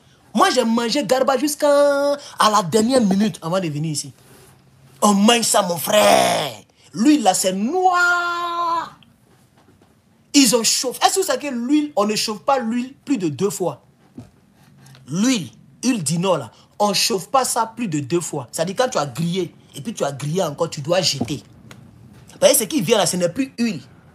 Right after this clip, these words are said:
Ce qui vient là, c'est comme huile de moteur de voiture. Quand tu mets dedans là, tu vois la couleur, non ? Ceux qui aiment, ceux qui,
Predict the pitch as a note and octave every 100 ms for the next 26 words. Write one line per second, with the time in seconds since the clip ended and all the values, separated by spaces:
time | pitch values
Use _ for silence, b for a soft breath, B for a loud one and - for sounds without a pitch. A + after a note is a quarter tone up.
0 | - _ _ _ _ - - B B B
1 | B B - A3 E4 D3+ A3+ F3 B2 -
2 | - - G3+ A#3+ D4 A3+ C#4 C4 G3 F#3
3 | F#3 A3+ F3+ D3+ D#3 D3+ F3 C#3 - _
4 | _ _ - D4+ A#3 G3 A#3 F3 E3+ G3
5 | C#3+ - _ - - - E3+ F#3+ C#3+ -
6 | D#3 D3 A#2+ - - E3+ D3+ D#3 D#3 -
7 | E3 - B2 A2